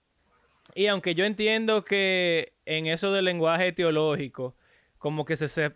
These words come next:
se separa y se divide inspiración de traducción y preservación y todo eso, eh, como que tantos idiomas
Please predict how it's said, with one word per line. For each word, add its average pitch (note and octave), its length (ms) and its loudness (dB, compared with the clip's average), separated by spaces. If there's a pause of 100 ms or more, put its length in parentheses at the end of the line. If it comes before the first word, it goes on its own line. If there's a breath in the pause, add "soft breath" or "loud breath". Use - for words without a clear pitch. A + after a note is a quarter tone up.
se - 140 -4
separa D3+ 760 0 (160)
y D3+ 120 -8
se C#3+ 120 -2
divide D#3 600 0
inspiración D#3 1120 -2
de D#3 180 -2
traducción D3 920 0
y C3+ 60 -4
preservación C3+ 640 -4
y C#3 60 -4
todo D3 280 0
eso, A#2 280 -10 (640 soft breath)
eh, D3 880 -2 (1040)
como F#3 280 -2
que F#3 360 -2 (1500)
tantos B3 380 0
idiomas D3 880 -2